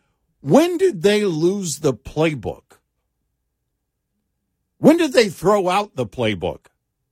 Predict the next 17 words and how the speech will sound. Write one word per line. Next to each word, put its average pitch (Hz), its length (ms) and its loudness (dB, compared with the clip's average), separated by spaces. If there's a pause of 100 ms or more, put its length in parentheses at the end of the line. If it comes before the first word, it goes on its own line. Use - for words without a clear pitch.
(1300)
This 302 240 6
is, 202 180 -2 (180)
this 240 300 -2
is, 165 320 -4 (1300)
uh, 139 340 0 (1200)
this 214 200 2
is 277 140 -4
campaigning 170 960 -2
one 131 240 2
oh 120 100 0
one. 92 500 -6 (120)
Whether 117 240 0
you're 110 160 -2
campaigning 147 640 -4
for 104 200 -4
a 92 40 -4
bill 123 440 -2